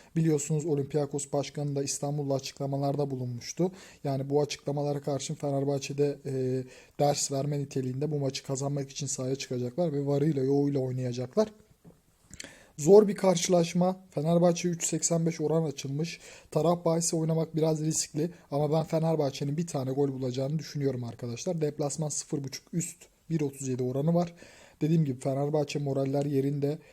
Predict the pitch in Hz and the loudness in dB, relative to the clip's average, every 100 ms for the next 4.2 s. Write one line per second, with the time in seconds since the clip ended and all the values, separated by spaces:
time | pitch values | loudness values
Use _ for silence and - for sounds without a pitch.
0 | _ 135 135 135 127 120 120 120 127 139 | _ -2 -2 -2 -4 -2 -2 -4 -2 -2
1 | 139 - _ - 147 131 123 139 131 147 | -2 -6 _ -8 -2 0 0 -2 -2 -4
2 | - 127 123 - 135 135 135 127 139 147 | -4 -4 -4 -6 -6 -6 -6 -6 -6 -2
3 | 131 127 123 - 131 135 143 143 135 123 | 0 -2 -6 -8 -6 -4 -2 -2 0 -2
4 | 123 165 | -2 -4